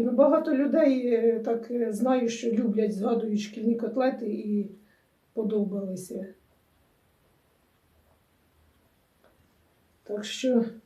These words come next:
шкільні, не шкільні, ну, такі схожі на шкільні. Я,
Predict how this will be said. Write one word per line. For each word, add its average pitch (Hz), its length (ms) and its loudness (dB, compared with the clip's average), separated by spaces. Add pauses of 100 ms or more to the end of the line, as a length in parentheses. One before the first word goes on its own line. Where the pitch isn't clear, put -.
(2000)
шкільні, 320 480 6
не 294 120 4
шкільні, 349 500 4
ну, 302 420 6 (160)
такі 262 540 4 (260)
схожі 226 500 4
на 208 120 4
шкільні. 196 640 -4 (3250)
Я, 339 460 6